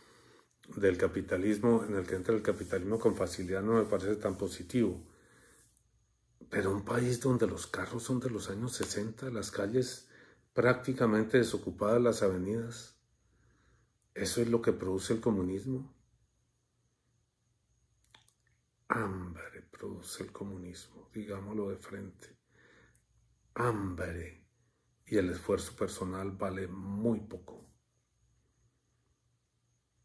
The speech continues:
En la libre empresa se puede salir adelante y se puede dar la mano al otro,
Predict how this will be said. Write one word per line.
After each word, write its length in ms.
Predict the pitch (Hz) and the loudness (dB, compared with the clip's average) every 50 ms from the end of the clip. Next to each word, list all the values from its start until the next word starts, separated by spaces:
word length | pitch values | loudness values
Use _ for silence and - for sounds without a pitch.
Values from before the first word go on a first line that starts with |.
| _ _ _ _ _ _ - _ _ - | _ _ _ _ _ _ -20 _ _ -4
En 280 | 113 110 101 95 92 | 0 2 2 4 4
la 100 | 92 90 | 4 2
libre 400 | 90 90 101 113 113 110 113 110 | 2 0 2 2 2 2 2 2
empresa 600 | 113 110 107 107 - 101 98 85 82 - - - - - - - - _ _ _ _ _ _ _ _ _ _ _ _ _ _ _ _ _ _ _ _ _ _ _ _ _ _ _ _ _ _ _ _ - | 2 0 0 -2 -4 -4 -4 -4 -6 -8 -10 -12 -12 -16 -18 -18 -20 _ _ _ _ _ _ _ _ _ _ _ _ _ _ _ _ _ _ _ _ _ _ _ _ _ _ _ _ _ _ _ _ -12
se 180 | - - 104 | -6 -6 -6
puede 300 | 90 - 104 101 101 101 | -2 2 4 6 6 6
salir 380 | 98 - 98 92 90 98 92 95 | 4 4 2 2 2 0 2 4
adelante 480 | 101 98 92 92 95 95 95 - - | 4 4 4 4 2 -2 -2 -2 -2
y 40 | 101 | -2
se 160 | 95 - 92 | 0 0 -2
puede 240 | 85 - 95 90 92 | -2 0 0 0 0
dar 200 | 90 90 95 92 | 0 -2 -4 -4
la 220 | 98 95 95 90 90 | -2 -2 -2 0 -2
mano 540 | 92 95 101 110 107 98 95 98 98 95 | 0 2 4 4 4 4 4 0 -2 -2
al 100 | 92 95 | -2 -2
otro, 460 | 92 90 87 85 - - - - - | -2 -2 -4 -4 -6 -10 -10 -10 -12